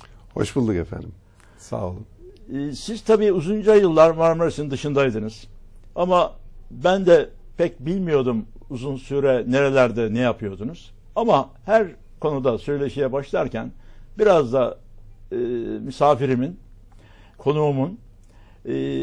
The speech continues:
Speaker 2: biyografisiyle başlamak istiyoruz. Yine aynı şeyi devam ettireceğiz.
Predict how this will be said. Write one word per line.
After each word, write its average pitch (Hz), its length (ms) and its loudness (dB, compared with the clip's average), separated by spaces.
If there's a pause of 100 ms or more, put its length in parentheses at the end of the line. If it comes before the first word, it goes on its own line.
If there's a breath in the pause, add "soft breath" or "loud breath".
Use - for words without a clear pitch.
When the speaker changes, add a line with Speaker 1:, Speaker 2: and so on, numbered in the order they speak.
(160)
Speaker 2:
biyografisiyle 185 800 2
başlamak 110 460 0
istiyoruz. - 800 -14
Yine 196 280 0
aynı 175 340 0
şeyi 127 320 0
devam 113 280 0
ettireceğiz. 110 600 -8